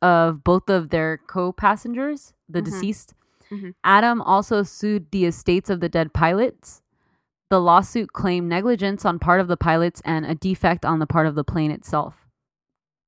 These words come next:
Speaker 1: All
Speaker 2: Ah.
Speaker 1: lawsuits were settled in two thousand ten for an undisclosed amount.
Speaker 2: I kind of, I feel bad for the estates of the pilots.
Speaker 1: Me too, because what are you supposed to do? Like we were
Speaker 2: Yeah.
Speaker 1: saying, like, I mean, if she would have taken off,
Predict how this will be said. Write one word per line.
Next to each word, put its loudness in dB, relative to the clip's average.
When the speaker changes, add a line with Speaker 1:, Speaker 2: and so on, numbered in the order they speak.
Speaker 1:
All 10
Speaker 2:
Ah. 4
Speaker 1:
lawsuits 0
were 2
settled 0
in -6
two -6
thousand 2
ten -2
for -2
an -2
undisclosed -4
amount. -4
Speaker 2:
I -18
kind -14
of, -10
I -10
feel -16
bad -10
for -16
the -14
estates -16
of -16
the -14
pilots. -12
Speaker 1:
Me -4
too, -2
because -2
what 4
are 2
you 0
supposed 0
to -2
do? -2
Like 2
we 4
were 6
Speaker 2:
Yeah. 8
Speaker 1:
saying, 0
like, 0
I 2
mean, -2
if -2
she 2
would 2
have -2
taken -2
off, 4